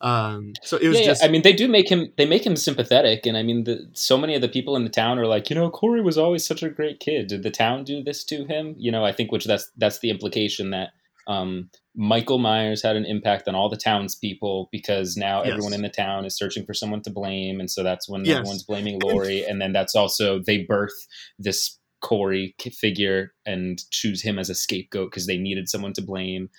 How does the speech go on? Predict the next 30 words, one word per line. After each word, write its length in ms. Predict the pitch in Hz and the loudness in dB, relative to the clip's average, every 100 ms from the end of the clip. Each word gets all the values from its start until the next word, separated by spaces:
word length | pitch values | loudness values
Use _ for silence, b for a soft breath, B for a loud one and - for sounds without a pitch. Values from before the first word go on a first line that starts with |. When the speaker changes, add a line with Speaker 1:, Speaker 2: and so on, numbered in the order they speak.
| b | b
Speaker 2:
It's 120 | 95 104 | -4 2
all 140 | 104 | 4
Speaker 1:
And, 20 | |
Speaker 2:
about 240 | 170 202 156 | 6 4 0
Speaker 1:
uh, 80 | |
Speaker 2:
blame 240 | 101 98 185 | 0 2 2
and 80 | 190 | 0
Speaker 1:
there's, 20 | |
Speaker 2:
anger 320 | 196 196 202 | -2 -2 -4
and 120 | 190 | 0
Speaker 1:
there's, 100 | 175 | 0
like, 160 | 208 190 | 2 2
Speaker 2:
fear 140 | - | 2
Speaker 1:
a 0 | |
Speaker 2:
and 120 | 185 | 2
blah, 140 | - - | 2 2
blah, 120 | 135 | 2
blah. 260 | 131 90 120 | 2 0 -2
Speaker 1:
line, 160 | 120 - _ - | -6 -14 _ -4
there's 140 | 156 | 0
a 60 | 185 | 2
line 260 | 147 143 147 | 4 4 2
in 100 | 147 | 0
there 140 | 143 | 0
where 140 | 135 127 | 0 0
I 40 | |
think 220 | 117 127 | -2 -6
it's 200 | 135 - | -6 -2
like, 280 | 123 117 117 | -2 -2 -2
um, 540 | 120 117 113 110 101 | -2 -2 -4 -6 -12